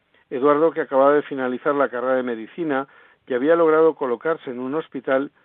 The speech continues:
murió en plena juventud y en circunstancias extrañas.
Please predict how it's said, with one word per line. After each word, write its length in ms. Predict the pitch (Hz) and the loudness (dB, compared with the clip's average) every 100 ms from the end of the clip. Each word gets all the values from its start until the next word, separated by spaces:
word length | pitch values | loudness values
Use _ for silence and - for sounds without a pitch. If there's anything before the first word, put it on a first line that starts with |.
| _ _ _ 131 | _ _ _ -8
murió 300 | 127 151 175 | -4 -2 -2
en 80 | |
plena 260 | 156 160 156 | -2 -4 -4
juventud 560 | - 139 123 117 160 175 | -4 -4 -4 -6 -8 -4
y 60 | |
en 100 | 123 | -6
circunstancias 720 | - 104 110 - 120 123 113 | -6 -12 -14 -10 -10 -10 -14
extrañas. 560 | 110 - 123 113 95 | -16 -12 -10 -8 -10